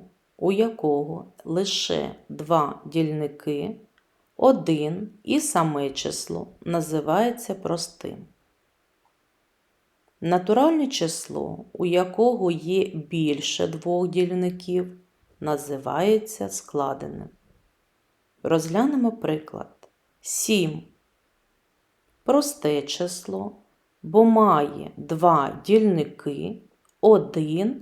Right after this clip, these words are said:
і саме число сім. Дванадцять —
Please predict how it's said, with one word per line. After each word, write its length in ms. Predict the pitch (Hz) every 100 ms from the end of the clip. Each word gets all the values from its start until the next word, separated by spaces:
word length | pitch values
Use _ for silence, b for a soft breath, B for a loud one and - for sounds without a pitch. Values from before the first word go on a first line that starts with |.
| -
і 100 | -
саме 580 | 165 - 143 147 156 233
число 560 | - 135 - 139 156 185
сім. 520 | 185 - 147 147 160 _ _ _ _ _ _ _ _ _ _ _ _ _ _ _ _ _ _ -
Дванадцять — 1160 | 151 175 277 269 160 156 - - - 165 _